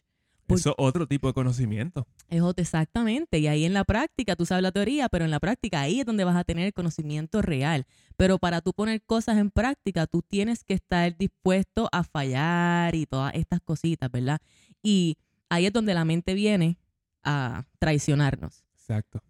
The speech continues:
Speaker 1: Porque ahí la mente te dice, "Acho, pero tú no puedes fallar." Como que, "Pero cómo
Speaker 2: Sí, ¿qué,
Speaker 1: que,
Speaker 2: qué va a decir la
Speaker 1: qué va a
Speaker 2: gente?
Speaker 1: decir la gente?"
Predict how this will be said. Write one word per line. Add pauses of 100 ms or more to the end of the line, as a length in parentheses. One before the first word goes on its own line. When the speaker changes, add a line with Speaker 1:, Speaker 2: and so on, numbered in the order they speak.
(120)
Speaker 1:
Porque
ahí
la
mente
te
dice,
"Acho,
pero
tú
no
puedes
fallar." (160)
Como
que,
"Pero
cómo
Speaker 2:
Sí,
¿qué,
Speaker 1:
que,
Speaker 2:
qué
va
a
decir
la
Speaker 1:
qué
va
a
Speaker 2:
gente?
Speaker 1:
decir
la
gente?"